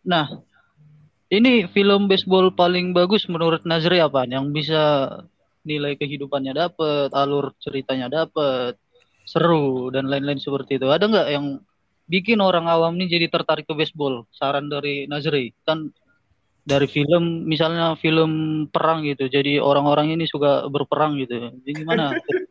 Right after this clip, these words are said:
Speaker 2: Kalau menurutku sendiri, ada film yang ceritain legenda baseball yang namanya Jackie Robinson,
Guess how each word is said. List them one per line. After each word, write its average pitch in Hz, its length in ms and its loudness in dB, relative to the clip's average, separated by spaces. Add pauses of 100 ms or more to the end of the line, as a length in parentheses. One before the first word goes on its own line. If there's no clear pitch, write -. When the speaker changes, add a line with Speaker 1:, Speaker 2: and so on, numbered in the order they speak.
(1800)
Speaker 2:
Kalau 143 420 -2
menurutku 147 540 -10
sendiri, 147 640 -8
ada 151 360 -6
film 170 360 -8
yang 160 200 -10
ceritain 139 460 -8
legenda 131 420 -8
baseball 135 760 -6 (280)
yang 143 200 -12
namanya 127 420 -10
Jackie 120 380 -12
Robinson, 117 640 -10